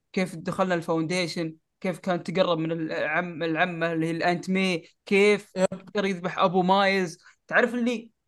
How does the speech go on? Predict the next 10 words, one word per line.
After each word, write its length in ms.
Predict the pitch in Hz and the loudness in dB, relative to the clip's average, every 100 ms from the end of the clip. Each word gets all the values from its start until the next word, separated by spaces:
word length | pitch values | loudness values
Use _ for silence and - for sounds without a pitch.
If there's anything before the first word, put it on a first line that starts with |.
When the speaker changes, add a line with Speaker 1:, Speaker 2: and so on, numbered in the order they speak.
| _ _ - | _ _ -2
Speaker 1:
بناء 400 | 190 220 254 202 | 2 6 6 4
الفيلم 460 | 165 190 226 185 | 0 2 2 0
ممتاز 520 | 175 160 190 202 233 190 | -6 -10 0 2 2 0
عشان 340 | 165 190 208 | -4 -4 -4
يجيك 300 | 180 170 196 - | -6 -10 -12 -2
كل 180 | 285 240 | 4 4
الدوافع 460 | 156 190 226 190 | 4 4 4 2
والأسباب 360 | 170 170 220 208 | -2 0 0 0
إنك 160 | 170 | -2
تكرهه. 400 | - 170 151 147 | -10 -12 -12 -16